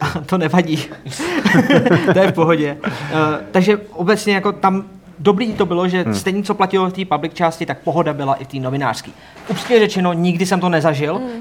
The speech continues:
Speaker 1: Pokud vás zajímá to zákulisní vlastně řešení, jak to vypadá na E tři, na Gamescomu, tak stojíte řady i jako novináři.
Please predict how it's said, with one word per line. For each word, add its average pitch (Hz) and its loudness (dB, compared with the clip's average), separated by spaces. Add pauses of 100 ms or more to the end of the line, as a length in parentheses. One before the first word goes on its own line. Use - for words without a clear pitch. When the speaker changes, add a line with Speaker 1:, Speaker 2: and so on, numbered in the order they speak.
Speaker 1:
Pokud 196 2
vás 220 6
zajímá 196 2
to 180 0
zákulisní 170 0
vlastně 156 -4
řešení, 165 -6
jak 147 -6
to 170 -4
vypadá 151 0
na 147 -2
E 156 2 (160)
tři, 151 -4
na 143 -4
Gamescomu, 151 -6
tak 139 -8
stojíte 156 -2
řady 143 0
i 143 -8
jako 143 -6
novináři. 139 -2